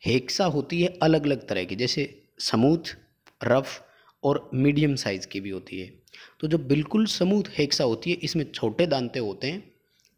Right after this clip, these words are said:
और इनकी पिच बहुत छोटी होती है, ज़ीरो पॉइंट आठ एमएम की पिच इनकी होती है।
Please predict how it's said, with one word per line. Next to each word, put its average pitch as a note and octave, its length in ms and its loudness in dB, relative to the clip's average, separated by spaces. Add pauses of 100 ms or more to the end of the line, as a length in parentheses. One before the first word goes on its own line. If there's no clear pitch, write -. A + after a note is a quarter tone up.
और C3+ 400 4
इनकी C#3+ 240 0
पिच E3+ 260 -2
बहुत A2+ 300 -4
छोटी A#2+ 280 0
होती F#2 300 -2
है, F2 120 -4 (460)
ज़ीरो D3 280 4
पॉइंट D3+ 300 -2 (100)
आठ D#3+ 380 0
एमएम B2+ 300 2
की C#3 200 -4 (440)
पिच C#3+ 200 0 (140)
इनकी G2 340 -6
होती F#2+ 360 -8
है। F2+ 120 -6